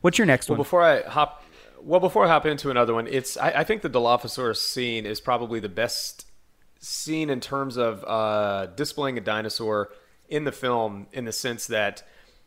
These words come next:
Speaker 2: they really do disarm you, and you're taken off guard because this thing is adorable whenever you first see it, and it slowly, you start to feel, "Okay, th-, I'm supposed to be threatened right now," and then,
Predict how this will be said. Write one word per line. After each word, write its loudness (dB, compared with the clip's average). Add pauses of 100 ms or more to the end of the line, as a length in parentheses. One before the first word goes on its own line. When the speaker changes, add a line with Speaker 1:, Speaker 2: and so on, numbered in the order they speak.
Speaker 2:
they 4
really 4
do 0 (480)
disarm 0
you, -8 (320)
and -2
you're 0
taken 0
off 0
guard 2
because -4
this -8
thing -4
is -6
adorable 0
whenever -2
you -6
first -4
see -2
it, -4
and -8
it -10
slowly, -2 (320)
you -8
start -2
to -8
feel, 0
"Okay, -6
th-, -2
I'm -4
supposed -4
to -10
be -4
threatened -4
right -2
now," -6 (320)
and -10
then, -6